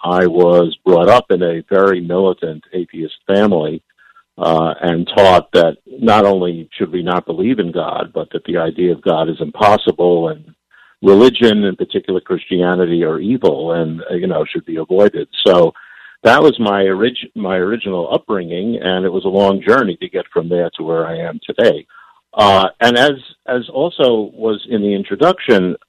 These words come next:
uh, the first part of that journey involved the science I was learning, which was, uh, going against the strong materialist views of how the world is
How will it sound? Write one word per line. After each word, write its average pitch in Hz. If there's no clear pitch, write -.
uh, 90
the 101
first 135
part 180
of 95
that 82
journey 85
involved 95
the 101
science 151
I 92
was 87
learning, 92
which 104
was, 104
uh, 95
going 113
against 107
the 95
strong 107
materialist 101
views 90
of 85
how 92
the 87
world 85
is 80